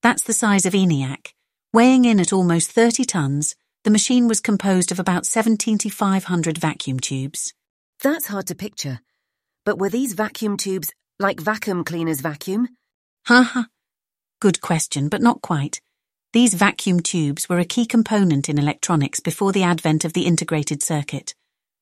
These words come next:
Speaker 1: They're sort of the forefathers to today's transistors, allowing current to flow and helping control and amplify signals.
Speaker 2: And who were the minds behind this massive invention?
Speaker 1: The credit goes to John Mauchly and J Presper Eckert,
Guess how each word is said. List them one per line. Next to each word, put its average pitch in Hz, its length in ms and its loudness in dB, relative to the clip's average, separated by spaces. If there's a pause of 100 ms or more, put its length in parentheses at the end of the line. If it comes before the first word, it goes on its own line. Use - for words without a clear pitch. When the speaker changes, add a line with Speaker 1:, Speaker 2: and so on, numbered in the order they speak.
(160)
Speaker 1:
They're 220 120 4
sort 247 260 0
of 233 80 -2
the 226 100 0
forefathers 147 800 0
to - 160 -4
today's 170 400 0
transistors, 151 760 -2 (320)
allowing 196 380 6
current 220 360 2
to - 80 -4
flow 160 480 0
and 165 140 0
helping 196 320 0
control 185 560 0
and 160 160 2 (100)
amplify 156 600 -2
signals. 151 600 -4 (640)
Speaker 2:
And 302 260 -2
who 330 180 -4
were 226 100 -2
the 180 100 -2
minds 190 440 -4
behind 170 360 -6
this 175 160 -8
massive 175 460 -6
invention? 165 640 -6 (800)
Speaker 1:
The 262 80 2
credit 254 420 0
goes 175 220 2
to 196 100 -4
John 175 300 2
Mauchly 180 400 0
and 160 120 0
J 170 220 0
Presper - 420 -4
Eckert, - 420 -6